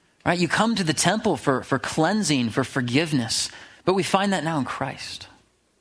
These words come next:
And more than that, as we read in First Corinthians, Paul says, "Do you not know that your bodies are temples of the Holy Spirit who is in you, whom you have received from God?"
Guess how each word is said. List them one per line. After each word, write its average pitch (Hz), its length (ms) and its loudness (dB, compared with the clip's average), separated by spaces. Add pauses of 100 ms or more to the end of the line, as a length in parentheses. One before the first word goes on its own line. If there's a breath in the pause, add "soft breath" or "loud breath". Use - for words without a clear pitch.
(1600)
And 170 160 2
more 247 200 2
than 151 200 0
that, 120 320 0 (1200)
as 151 160 2
we 175 80 4
read 185 200 2
in 190 120 0
First 185 240 0
Corinthians, 156 720 0 (760 loud breath)
Paul 202 180 2
says, 196 220 0
"Do 175 100 2
you 202 60 2
not 208 220 0
know 208 320 0 (180 loud breath)
that 180 100 2
your 196 120 2
bodies 190 420 2
are 151 60 2
temples 139 400 2
of 131 80 0
the 123 80 4
Holy 127 220 2
Spirit 120 480 0
who 165 120 2
is 139 140 -2
in 147 260 0
you, 113 280 -2 (920 soft breath)
whom 185 260 2
you 170 140 2
have 147 180 0
received 127 640 0
from 120 220 0
God?" 104 320 0